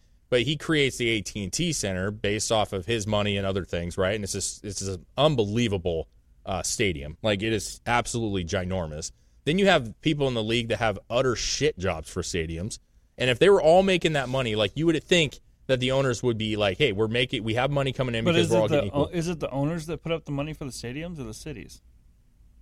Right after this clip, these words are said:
Speaker 1: Uh, it's, well, that's controversial as well. Uh, the owners,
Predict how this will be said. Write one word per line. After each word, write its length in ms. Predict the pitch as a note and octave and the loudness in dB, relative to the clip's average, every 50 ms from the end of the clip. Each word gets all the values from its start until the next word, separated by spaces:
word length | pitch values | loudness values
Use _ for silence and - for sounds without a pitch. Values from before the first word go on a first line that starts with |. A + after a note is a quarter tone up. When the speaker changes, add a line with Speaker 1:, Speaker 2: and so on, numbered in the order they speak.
| - - _ _ _ _ - | -20 -20 _ _ _ _ 2
Speaker 1:
Uh, 300 | C3+ C#3+ C#3+ D3+ D3+ D3 | 4 6 8 8 8 8
it's, 420 | D3 D3 - - - - - - - F#2+ A2+ B2 A#2 | 6 4 2 0 0 0 0 -2 -4 -8 -12 -10 -4
well, 220 | A#2+ C3 C#3 C#3 | 4 6 6 8
that's 380 | B2 C3+ D3+ D#3+ - - - - | 8 6 4 4 0 -2 -4 -2
controversial 680 | - C#3+ C3 A2+ - G#2 F#2 G2 F#2 - - F2+ D#2+ | 0 0 0 2 0 0 0 0 0 0 0 -2 -2
as 120 | D2 D2 - | -2 -4 -6
well. 300 | E2+ D2+ C2 A#1+ - - - - | -6 -8 -6 -8 -12 -16 -16 -4
Uh, 320 | - G2+ A2 A2 G#2+ A2 | 0 2 4 6 4 4
the 160 | G#2+ A2+ B2 | 4 4 4
owners, 460 | A2+ C#3 D3+ E3+ F3 F3 D#3+ C3 - | 4 6 4 6 6 4 2 2 0